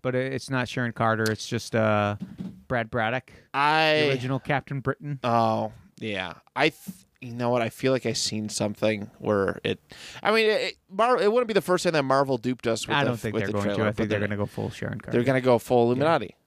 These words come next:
Speaker 1: Yeah.
Speaker 2: Um, so I, I would imagine so, 'cause they're saying that the What If show is connected to this in a big way.
Speaker 1: I was more pumped at that yellow chair.
Speaker 2: Oh my God, yeah.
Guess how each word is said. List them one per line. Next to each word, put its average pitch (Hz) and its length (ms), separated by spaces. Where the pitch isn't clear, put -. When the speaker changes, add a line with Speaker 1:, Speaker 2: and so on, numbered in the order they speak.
Speaker 1:
Yeah. 110 380
Speaker 2:
Um, 95 220
so 110 400
I, 117 120
I 139 100
would 160 100
imagine 175 260
so, 180 180
'cause 160 100
they're 160 100
saying 165 280
that 160 100
the 165 80
What 151 220
If 151 100
show 139 240
is 127 100
connected 127 400
to 117 60
this 107 240
in 110 80
a 107 40
big 98 160
way. 95 240
Speaker 1:
I 160 160
was 214 240
more 127 220
pumped 110 460
at 120 320
that 117 200
yellow 131 440
chair. 127 400
Speaker 2:
Oh 147 120
my 147 100
God, 123 240
yeah. 101 120